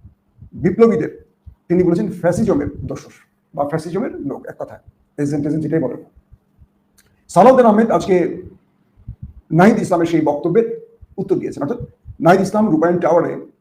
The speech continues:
প্রেস কনফারেন্স করে সালাউদ্দিনের সমালোচনা করে বলেছেন যে জুলাই সনদের স্বাক্ষরের দিন আন্দোলনরত শিক্ষার্থীদের যে ফ্যাসিস্টদের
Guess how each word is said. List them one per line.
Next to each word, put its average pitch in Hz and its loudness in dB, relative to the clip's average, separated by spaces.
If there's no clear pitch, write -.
প্রেস 196 -2
কনফারেন্স 185 -2
করে 156 0
সালাউদ্দিনের 151 0
সমালোচনা 170 -2
করে 156 -4
বলেছেন 147 -6
যে 127 -4
জুলাই 151 2
সনদের 180 0
স্বাক্ষরের 185 -4
দিন - -8
আন্দোলনরত 175 0
শিক্ষার্থীদের 165 -2
যে 180 2
ফ্যাসিস্টদের 156 -4